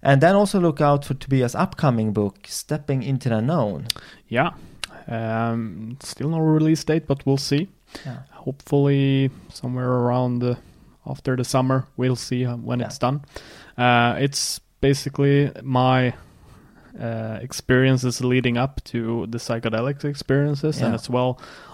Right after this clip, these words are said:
Speaker 2: all the psychedelic experiences that I have had and experiences without psychedelics afterwards as well. And I just give my interpretation of, uh, all, everything that has happened.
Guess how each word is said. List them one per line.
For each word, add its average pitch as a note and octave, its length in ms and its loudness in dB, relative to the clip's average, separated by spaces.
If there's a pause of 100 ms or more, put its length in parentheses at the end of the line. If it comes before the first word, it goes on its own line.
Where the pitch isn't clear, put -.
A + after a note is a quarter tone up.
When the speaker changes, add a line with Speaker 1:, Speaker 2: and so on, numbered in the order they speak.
Speaker 2:
all B2+ 220 4
the B2 140 4
psychedelic B2 680 0
experiences A#2+ 720 -2
that A#2+ 180 -2
I A#2 100 0
have A2+ 160 -4
had A#2+ 300 0
and A2 440 -8 (1500)
experiences C3+ 640 2
without A2+ 480 0
psychedelics A2 880 -4 (100)
afterwards A2+ 520 -2
as A2 140 -10
well. A#2 220 -2
And A2+ 160 -4
I A#2+ 80 0
just A#2+ 240 -4
give A#2 220 -4
my A2 400 0 (580)
interpretation A#2 760 -8
of, - 140 -8
uh, G2+ 140 -6
all, A#2+ 280 0
everything A#2+ 440 -2
that G#2+ 100 -4
has A#2+ 280 -8
happened. - 500 -8